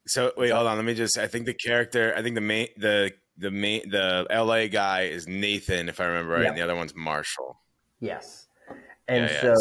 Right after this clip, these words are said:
Speaker 1: so.
Speaker 2: yeah, so they, they save the cops, and the cops are talking about how there was another person looking exactly like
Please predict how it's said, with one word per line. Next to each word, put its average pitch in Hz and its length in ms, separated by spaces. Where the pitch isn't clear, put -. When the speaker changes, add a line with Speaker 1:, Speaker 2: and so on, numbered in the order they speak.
Speaker 1:
so. 73 200
Speaker 2:
yeah, 160 240
so 123 340
they, 123 720
they 110 120
save 104 260
the 101 80
cops, 143 520
and 110 280
the 107 40
cops 110 260
are 110 60
talking 104 320
about 95 300
how 92 460
there 92 200
was 90 240
another 90 600
person 98 480
looking 92 300
exactly 95 600
like 87 260